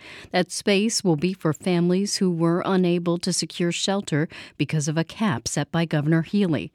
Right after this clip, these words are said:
The system hit that cap earlier this month. State Housing Secretary Ed Augustus told W C V B's On the Record the cap is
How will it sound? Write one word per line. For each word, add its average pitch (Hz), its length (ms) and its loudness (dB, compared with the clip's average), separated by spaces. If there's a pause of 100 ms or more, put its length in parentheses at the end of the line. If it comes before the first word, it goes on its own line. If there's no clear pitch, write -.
(260)
The 165 100 0
system 190 360 2
hit 233 380 -2
that 139 220 0
cap 143 360 -4 (100)
earlier 180 400 2
this 151 240 -2
month. 170 420 2 (360)
State 175 260 4
Housing 151 400 2
Secretary 151 640 -2
Ed 156 120 2
Augustus 151 600 0
told 156 340 -2
W 147 340 0
C 175 280 0
V 147 200 0
B's 160 320 0
On 143 120 4
the 139 80 0
Record 160 460 0 (240)
the 170 80 4
cap 196 340 2
is 170 320 2